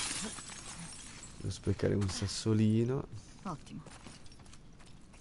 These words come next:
Speaker 1: Vediamo se ne valsa la pena. Sì, comunque sei materiali buoni. Sei rottami.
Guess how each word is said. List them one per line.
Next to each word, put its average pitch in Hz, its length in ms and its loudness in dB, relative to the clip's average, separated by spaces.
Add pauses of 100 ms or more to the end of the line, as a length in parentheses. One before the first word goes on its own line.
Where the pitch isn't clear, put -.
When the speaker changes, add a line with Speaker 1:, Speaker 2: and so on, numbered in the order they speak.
(2750)
Speaker 1:
Vediamo 101 280 6
se 98 480 8
ne 98 120 6
valsa 98 340 4
la 98 100 6
pena. 104 300 8
Sì, 87 240 2
comunque 95 320 2
sei 95 260 6
materiali 101 840 6
buoni. 104 760 4 (2750)
Sei 98 320 8
rottami. 98 840 4